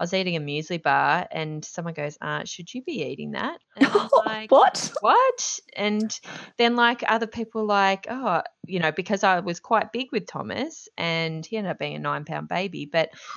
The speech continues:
Speaker 1: like, not huge or anything, but they're like, "Gee, what have you been eating? Just cream buns?" And I'm like, seriously, people are just retarded when it's, like, things like that. It's like, you just,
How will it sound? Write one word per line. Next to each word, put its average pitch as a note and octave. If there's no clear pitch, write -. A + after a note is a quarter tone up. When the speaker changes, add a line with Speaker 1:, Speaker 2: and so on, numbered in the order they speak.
Speaker 1:
like, G4+
not -
huge B3+
or F#3+
anything, F#3
but G#3+
they're G#3
like, A3
"Gee, D4
what C4
have -
you G3
been D#4
eating? D#3
Just -
cream F3
buns?" G#3
And A#3
I'm A#3+
like, C4
seriously, G4
people G4
are B4
just A#4
retarded G#3+
when G3+
it's, -
like, F#3
things A3+
like A#3
that. G#3
It's -
like, A3+
you D4
just, -